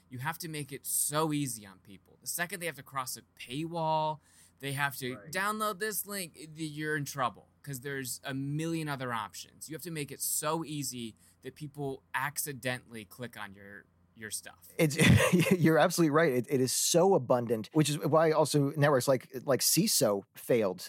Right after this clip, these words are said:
Speaker 3: Seeso was N B C Universal, and that was a, supposed to be a comedy-centric platform.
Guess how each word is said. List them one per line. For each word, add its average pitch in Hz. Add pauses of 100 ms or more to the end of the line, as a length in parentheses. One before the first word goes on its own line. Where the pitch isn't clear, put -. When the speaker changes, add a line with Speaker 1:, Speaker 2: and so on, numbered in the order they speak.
(120)
Speaker 3:
Seeso 156
was 123
N 127
B 135
C 139
Universal, 127 (240)
and 123
that 151
was 170
a, 147
supposed 175
to -
be 170
a 165
comedy-centric 170
platform. 190